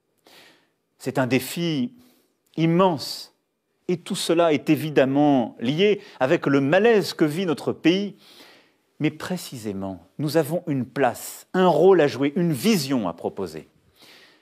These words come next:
C'est remettre l'homme au cœur de ce projet contemporain. Cela suppose beaucoup de constance et de détermination. C'est pourquoi,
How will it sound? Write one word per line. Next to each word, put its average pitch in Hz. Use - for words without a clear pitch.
C'est -
remettre 170
l'homme 127
au 190
cœur 208
de 139
ce -
projet 123
contemporain. 101
Cela 143
suppose 151
beaucoup 190
de 165
constance -
et 120
de 113
détermination. 95
C'est -
pourquoi, 117